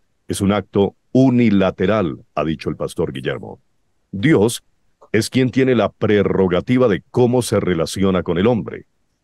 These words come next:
No son acuerdos en donde las dos partes se sientan, se ponen de acuerdo y sellan un pacto. No. Simplemente Dios hace que el hombre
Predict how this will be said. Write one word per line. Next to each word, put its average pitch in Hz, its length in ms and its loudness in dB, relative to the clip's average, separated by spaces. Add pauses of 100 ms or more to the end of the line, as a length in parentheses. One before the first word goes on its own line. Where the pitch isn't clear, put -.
(320)
No 120 320 2
son 151 200 0
acuerdos 127 680 0 (360)
en 110 280 2
donde 95 320 2
las 73 260 -4
dos 117 280 0
partes 127 460 -2
se 143 100 2
sientan, 127 760 0 (140)
se 76 220 -6
ponen 110 440 2
de 113 100 4
acuerdo 123 600 2 (380)
y 110 120 0
sellan 104 320 2
un 104 120 0
pacto. 110 440 -6 (240)
No. 92 320 -2 (640)
Simplemente 123 1040 2
Dios 110 440 2 (840)
hace 151 300 0
que 92 240 2
el 98 120 4
hombre 104 440 0